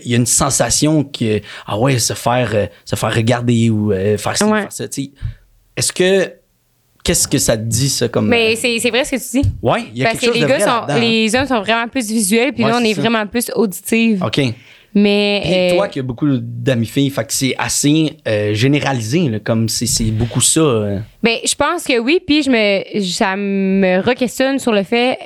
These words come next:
Speaker 2: euh, est-ce que c'est parce que vous, vous avez été habitués à avoir
Speaker 1: Peut-être.
Speaker 2: cette, euh, ce visuel-là par rapport à la mode féminine, tu sais, parce que nous, c'est
Speaker 1: Peut-être.
Speaker 2: les jupes courtes, les camisoles, puis tout, fait que vous avez bien plus à vous mettre ça dedans quand vous en
Speaker 1: Ouais.
Speaker 2: regardez. Mais moi, j'ai pas été habituée à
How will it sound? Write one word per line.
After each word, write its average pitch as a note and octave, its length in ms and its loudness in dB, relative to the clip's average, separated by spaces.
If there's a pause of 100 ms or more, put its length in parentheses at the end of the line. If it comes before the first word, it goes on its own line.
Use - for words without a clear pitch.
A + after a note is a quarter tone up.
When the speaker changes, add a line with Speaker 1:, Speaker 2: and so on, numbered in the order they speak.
Speaker 2:
euh, F3 340 2
est-ce F3+ 260 -4
que B3+ 320 2 (320)
c'est - 80 -10
parce A3 140 0
que A3+ 100 2
vous, A3 140 2
vous C4 100 2
avez G3+ 180 0
été A3 240 -2
habitués A#3+ 600 0 (100)
à G3+ 300 -2
avoir G#3+ 300 -2
Speaker 1:
Peut-être. A3 100 -8 (320)
Speaker 2:
cette, - 20 0
euh, F#3 560 0 (240)
ce G#3+ 180 0
visuel-là G#3+ 840 2 (240)
par G3 140 0
rapport G3+ 260 0
à G3+ 80 0
la F#3 140 -2
mode G#3 260 0
féminine, G#3+ 560 0
tu A3 60 -6
sais, A#3+ 100 0
parce G3+ 160 -2
que G3 80 0
nous, G#3 180 2
c'est G#3+ 180 0
Speaker 1:
Peut-être. G3+ 260 -2 (260)
Speaker 2:
les G3+ 260 4
jupes G#3 280 0
courtes, A#3+ 300 2
les A3 160 2
camisoles, A3+ 480 0
puis - 140 -14
tout, C4 60 2
fait B3 80 2
que G3+ 40 -4
vous G3 80 0
avez G3+ 180 -2
bien A3 160 -2
plus C4+ 180 -2
à B3 100 2
vous G3 120 -2
mettre A3 280 0 (100)
ça F#3 280 -2
dedans G#3+ 260 -2
quand G#3+ 180 0
vous F#3 160 -6
en - 20 2
Speaker 1:
Ouais. F#3+ 60 2
Speaker 2:
regardez. F#3+ 500 0 (240)
Mais G3 100 2
moi, A3 140 2
j'ai G#3+ 160 2
pas A#3+ 220 2
été G#3+ 220 0
habituée G#3+ 360 0
à F#3 140 0